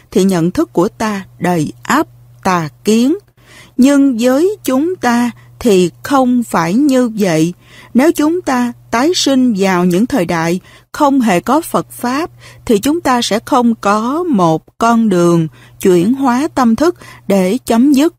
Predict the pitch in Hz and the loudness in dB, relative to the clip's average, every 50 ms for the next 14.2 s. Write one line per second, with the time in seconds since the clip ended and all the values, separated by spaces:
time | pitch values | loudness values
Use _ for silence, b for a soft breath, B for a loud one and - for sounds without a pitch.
0 | _ - 202 208 214 202 196 - - 226 175 156 151 165 190 277 330 - - _ | _ -4 -2 0 0 -2 -4 -4 -4 -2 0 0 2 2 0 0 -2 -4 -10 _
1 | _ _ _ - - - - - - - - - - - - - - - - - | _ _ _ -20 -20 -20 -20 -20 -20 -20 -20 -20 -20 -20 -20 -20 -20 -20 -20 -20
2 | - - - - - - - - - B B B B B B B B B B 220 | -20 -20 -20 -20 -20 -20 -20 -20 -20 B B B B B B B B B B 2
3 | 233 247 226 214 - 190 185 233 - - 262 226 220 - 185 226 247 247 233 208 | 4 4 4 2 2 2 2 2 2 0 0 0 0 0 0 2 2 2 0 0
4 | 196 196 185 170 160 180 185 - b b b b - - 233 320 349 294 233 220 | 0 0 0 0 0 0 -2 -6 b b b b -2 0 2 2 2 2 2 2
5 | 220 220 214 208 196 165 170 185 - 285 349 - - - 208 190 175 165 160 b | 4 4 4 2 2 2 0 -2 -2 -2 -4 -4 -4 -4 -4 -2 -2 -2 -4 b
6 | b b b b _ - 220 214 196 196 220 240 240 240 247 254 247 240 240 240 | b b b b _ -2 -2 0 0 2 2 2 2 2 2 2 4 4 4 4
7 | 247 285 359 415 - _ _ _ _ - 202 196 190 - _ - 226 240 302 359 | 4 2 0 -2 -4 _ _ _ _ -4 -2 -2 -2 -2 _ -4 -2 0 0 0
8 | 359 - - 294 269 269 262 233 208 190 185 175 170 - - 226 190 185 170 175 | 0 0 0 2 4 4 4 4 2 2 2 2 0 0 -2 -2 -2 0 -2 -2
9 | 175 165 165 180 190 - b b b b - - 190 214 240 277 269 247 247 302 | -2 0 0 -2 -2 -4 b b b b -4 0 0 2 2 2 2 2 2 2
10 | 339 - - 196 202 277 330 - - - 190 175 - _ - 196 202 196 196 196 | 0 0 0 0 0 0 -2 -2 -2 -2 -4 -4 -4 _ -6 -4 -2 -2 -4 -4
11 | - - 185 185 175 147 147 - 175 170 156 151 151 165 - - _ _ _ - | -4 -2 -2 0 0 -2 -4 -6 -6 -4 -2 -2 -2 -4 -4 -8 _ _ _ -20
12 | - - - - - - - - - - - - - - b b b b b b | -20 -20 -20 -20 -20 -20 -20 -20 -20 -20 -20 -20 -20 -20 b b b b b b
13 | b b b b b b b - 330 349 392 370 294 277 262 262 254 254 - 254 | b b b b b b b 0 2 2 2 2 2 2 2 2 2 0 0 0
14 | 254 262 311 | 0 2 0